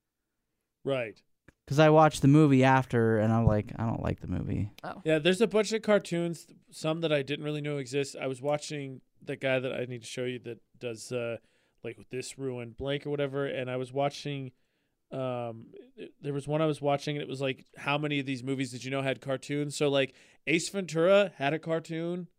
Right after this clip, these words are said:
Speaker 3: Oh, really?
Speaker 1: Yeah.
Speaker 2: I think I knew that.
Speaker 1: I had no idea.
Speaker 3: Hmm.
Speaker 1: Um, The Mask had a cartoon. I knew that one.
Speaker 2: Hmm.
Speaker 1: But, like, apparently, if you were a popular nineties movie, there was a real good chance you were gonna get a daily cartoon 'cause, like,
Speaker 3: Oh.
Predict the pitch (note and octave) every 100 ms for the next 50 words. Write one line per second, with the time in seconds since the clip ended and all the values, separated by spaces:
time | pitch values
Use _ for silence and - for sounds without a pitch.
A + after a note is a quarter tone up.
0 | _ _ - F#4+ C4 C#4+ D4 F3+ F3 E3+
1 | D3 A3 F#3+ D3+ B2+ A#2 A2 D3 E3 D#3+
2 | E3+ E3 E3 D#3+ D#3+ D#3 D#3 D#3+ _ _
3 | G4+ D4+ - C#3+ C#3+ C3 B2+ C#3 C#3+ D#3
4 | D#3+ - E3 D3+ D#3+ D3 - D#3 D#3 C#3+
5 | D3+ F3 C#3 C#3+ C#3 C#3 A#2 A2+ G#2+ A2
6 | - _ B3+ G3 - _ _ _ _ _
7 | _ _ D3+ D3 D3+ D3 - D#3 A3+ A3+
8 | G3 F3+ E3 D3+ F#3 F#3+ D#3+ - E3+ E3+
9 | F#3 E3+ D#3+ D#3+ D3+ C3 D#3 D3 C#3 C3+
10 | C3 B2 C#3 F3 F#3+ D#3+ E3 - D#3+ D3
11 | - C#3 C#3 C3+ B2+ A#2 C3 B2+ B2+ A#2+
12 | - B2+ A#2+ B2 C#3 C3+ G#3+ C#4+